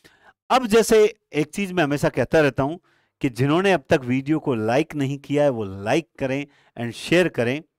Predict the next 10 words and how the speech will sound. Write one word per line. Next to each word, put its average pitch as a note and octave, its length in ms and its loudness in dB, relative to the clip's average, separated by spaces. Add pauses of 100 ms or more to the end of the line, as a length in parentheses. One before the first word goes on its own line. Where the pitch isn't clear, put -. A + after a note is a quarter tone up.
(480)
ज्यादा C3+ 260 2
से D#3+ 60 -6
ज्यादा E3 180 2
शेयर C#3+ 280 0
जरूर C3 320 -4
किए, D3 140 -4 (180)
किया C3+ 180 0
करें C3 200 -2
दोस्तों, A#2+ 340 -6 (300)
क्योंकि B2 180 -6